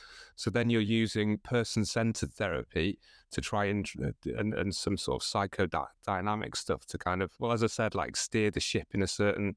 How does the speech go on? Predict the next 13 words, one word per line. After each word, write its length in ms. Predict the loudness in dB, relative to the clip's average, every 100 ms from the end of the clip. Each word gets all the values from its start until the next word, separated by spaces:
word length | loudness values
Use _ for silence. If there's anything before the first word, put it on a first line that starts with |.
| -2
direction. 720 | 0 0 -2 -4 -4 -4 -4 _ _ _ _ _ -20 _
And 80 | 0
the 120 | 2
other 100 | 2
thing, 220 | 2 2
if 180 | 2 0
people 340 | -2 0 2 2
aren't 340 | 2 0 -6 -14 _ _ _ _ _ _ _ _ _ -20 _
in 140 | 0 0
a 60 |
place 720 | -2 -2 0 0 -2 -6 -8 -10 -4
where 580 | 0 2 0 0 -2 -2
they're 500 | 0 2 2 0 -4